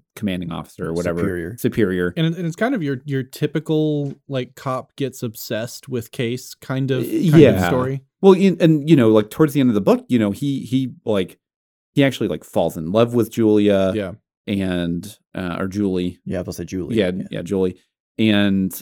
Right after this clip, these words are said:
Speaker 1: um,
Speaker 2: Not Cowboy Bebop.
Speaker 1: <laughs> and he,
Speaker 2: <laughs>
Speaker 1: and Miller's actually the one that does get,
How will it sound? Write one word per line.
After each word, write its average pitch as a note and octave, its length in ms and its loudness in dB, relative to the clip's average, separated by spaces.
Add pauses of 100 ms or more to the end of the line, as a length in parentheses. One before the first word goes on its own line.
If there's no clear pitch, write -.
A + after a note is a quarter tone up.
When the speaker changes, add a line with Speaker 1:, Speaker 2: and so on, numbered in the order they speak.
(180)
Speaker 1:
um, F#2 380 -2
Speaker 2:
Not F#2 140 -2
Cowboy F#2 260 -4
Bebop. C#2 360 -10 (140)
Speaker 1:
<laughs> A#2+ 480 -2
and C#3+ 380 0
he, C3+ 500 0 (180)
Speaker 2:
<laughs> - 180 -12
Speaker 1:
and C3 200 4
Miller's A3+ 300 6
actually C#3 320 0
the A2 80 0
one A#2 360 0
that F#2 220 0
does G#2+ 360 2
get, - 540 -2